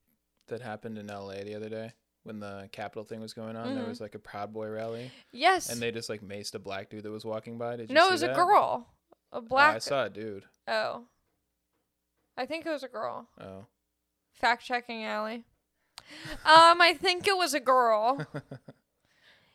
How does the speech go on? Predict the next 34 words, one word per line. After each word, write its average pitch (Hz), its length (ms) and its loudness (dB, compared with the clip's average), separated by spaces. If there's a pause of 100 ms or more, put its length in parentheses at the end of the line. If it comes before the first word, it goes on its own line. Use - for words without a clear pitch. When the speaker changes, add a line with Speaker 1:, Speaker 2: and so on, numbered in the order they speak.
(100)
Speaker 2:
Yeah, 285 220 8
well, 285 380 6
I'm 285 180 2
pretty 349 240 -2
sh-, - 380 -8 (600)
I'm 247 140 -8
pretty 359 240 2
sure 427 280 4
that 370 160 -2
there 277 140 6
was 269 180 2
a 247 160 0
girl 262 480 8
walking 233 500 4
by. 285 600 8 (300)
She 294 260 -4
flipped 262 340 2
them 220 200 0
off. 220 680 -4 (180)
She - 220 -8
was 247 120 -4
on 247 140 0
her 247 120 -2
way 233 160 0
home 226 320 -4
or 220 100 -6
somewhere, 233 520 -2
whatever. 240 420 0
Who 285 120 -2
cares 311 280 2
where 269 120 0
she 269 120 -6
was 240 140 -8
going? 247 440 -2